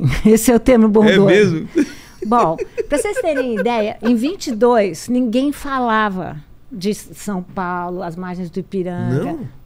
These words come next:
Speaker 1: Não, a independência ocorreu no Rio de Janeiro. Só se falava do Rio. Quem que criou essa versão?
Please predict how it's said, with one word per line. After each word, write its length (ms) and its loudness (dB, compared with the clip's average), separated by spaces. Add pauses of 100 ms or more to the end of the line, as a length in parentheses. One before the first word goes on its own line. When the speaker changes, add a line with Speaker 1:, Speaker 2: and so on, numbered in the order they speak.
Speaker 1:
Não, 300 -8
a 100 -4
independência 760 -4
ocorreu 440 -2
no 80 -2
Rio 180 0
de 140 -10
Janeiro. 420 -8 (380)
Só 200 -6
se 120 -6
falava 320 0
do 80 0
Rio. 240 -2 (600)
Quem 280 -4
que 100 -10
criou 340 0
essa 280 -2
versão? 520 -6